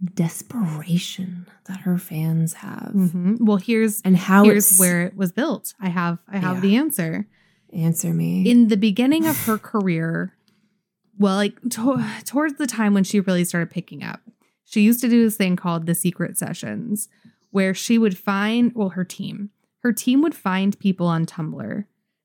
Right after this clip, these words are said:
Speaker 2: that were, like, her biggest fans. And they would bring them to her home where she would hang out with them, demo new music,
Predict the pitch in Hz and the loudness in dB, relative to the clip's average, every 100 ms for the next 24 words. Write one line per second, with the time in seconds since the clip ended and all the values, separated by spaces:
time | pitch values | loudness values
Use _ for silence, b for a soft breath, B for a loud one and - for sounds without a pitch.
0 | - 190 202 196 170 - 196 170 180 175 | -4 0 2 2 0 0 -2 0 2 2
1 | - - - - - 208 - _ _ _ | -2 -6 -6 -6 -8 -12 -16 _ _ _
2 | _ _ _ _ - 202 196 190 185 - | _ _ _ _ 4 6 8 6 2 0
3 | 208 220 277 311 311 311 311 _ - - | 0 2 4 2 2 0 -4 _ -14 2
4 | 277 269 - 240 202 185 - _ _ - | 4 4 4 0 0 -2 -8 _ _ -2
5 | 254 175 156 165 - _ _ _ _ _ | 2 2 0 -4 -10 _ _ _ _ _
6 | _ _ _ _ _ _ 220 214 - 226 | _ _ _ _ _ _ 0 0 2 2
7 | 202 180 - 254 285 262 202 - 190 185 | 2 0 -2 0 2 0 -4 -2 0 2
8 | 180 185 _ _ _ _ _ 196 190 202 | 2 0 _ _ _ _ _ -18 -2 0
9 | 233 277 277 269 247 202 185 180 175 - | 2 2 4 6 6 6 4 2 0 -6